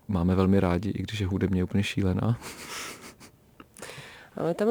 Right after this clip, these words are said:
Speaker 2: je tam docela hodně zajímavých jmen, ale zrovna ta vaše sedmička, proč zrovna ta sedmička?
Speaker 1: No, protože my děláme hudbu proto, aby jsme, eh, aby taková hudba na světě existovala a aby jsme měli jako hudbu k poslouchání taky.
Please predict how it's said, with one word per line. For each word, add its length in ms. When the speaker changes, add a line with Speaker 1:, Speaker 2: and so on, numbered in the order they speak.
Speaker 2:
je 120
tam 240
docela 280
hodně 280
zajímavých 480
jmen, 300
ale 240
zrovna 260
ta 100
vaše 260
sedmička, 580
proč 200
zrovna 260
ta 120
sedmička? 560
Speaker 1:
No, 160
protože 440
my 160
děláme 320
hudbu 240
proto, 680
aby 180
jsme, 400
eh, 380
aby 160
taková 320
hudba 220
na 120
světě 260
existovala 840
a 80
aby 560
jsme 220
měli 520
jako 180
hudbu 260
k 120
poslouchání 800
taky. 400